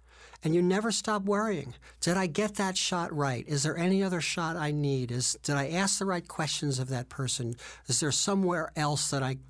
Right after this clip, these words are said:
need to go with him? And even in small scenes in every film, if I'm talking to a person, I have to get them to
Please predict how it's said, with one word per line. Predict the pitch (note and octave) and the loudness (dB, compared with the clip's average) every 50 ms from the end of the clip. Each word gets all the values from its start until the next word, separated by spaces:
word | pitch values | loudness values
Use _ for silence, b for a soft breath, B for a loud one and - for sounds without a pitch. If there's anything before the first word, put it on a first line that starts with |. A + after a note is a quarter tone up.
| - - - - - - | -20 -20 -14 -12 -6 0
need | D#3 D3+ D3 D3 - | 2 2 2 2 0
to | D3 | -2
go | C3+ A#2+ C#3 C#3 C3+ C#3 | -4 0 0 2 2 2
with | C3+ C3 C3 B2 G2+ | 2 0 0 -2 -2
him? | A2+ B2 A2 A2 B2 B B B B B B B - | -4 -6 -6 -6 -10 B B B B B B B 0
And | E3 E3 E3 D#3 D#3 B B B B B B B B B - - - - - - - - | 2 2 2 2 -2 B B B B B B B B B -20 -20 -20 -20 -20 -14 -4 0
even | G3+ G#3+ G#3+ A3 A3+ | 2 2 4 4 4
in | G#3 F3+ D#3+ | 4 4 4
small | - - - - E3+ E3+ F3 F3+ F3+ F3 | 4 2 2 2 2 2 2 2 2 2
scenes | - - - - G#3+ G#3 F#3+ E3 C#3+ - C#3+ | 2 2 2 2 4 4 4 4 2 2 2
in | D3 D3 | 0 0
every | - D#3+ E3 E3 D#3+ E3 D#3+ D3 | 0 0 -2 0 0 0 0 0
film, | - - - G#3+ G#3 F3+ C#3 B2+ C3+ C3 B B B B | -2 0 0 2 2 2 2 0 0 -2 B B B B
if | - D3 - D#3+ | -4 -2 0 0
I'm | D3+ C#3 | 0 0
talking | - - - - G#3 G3 - F3+ D#3+ C#3 | -2 -4 -2 -2 -2 0 2 2 0 0
to | - - D#3 | 0 -2 -2
a | C#3+ | -4
person, | C#3+ - - - G#3+ A3 G3 - D3+ A#2+ C3+ D3 D3 B B B B B B B B B B B - - - - - - | -4 -6 -6 -2 -2 0 0 0 0 -2 -4 -6 -10 B B B B B B B B B B B -20 -20 -20 -10 0 2
I | D#3+ C#3+ | 2 2
have | - - - G#3 G3+ G3 - - | 2 2 0 0 0 0 0 -2
to | F#3+ | -2
get | E3+ D3 - E3 E3+ E3+ - | -4 0 0 0 0 0 0
them | - D#3 D3+ D3 | 0 0 0 0
to | D3 C#3 C#3 | -2 -4 -6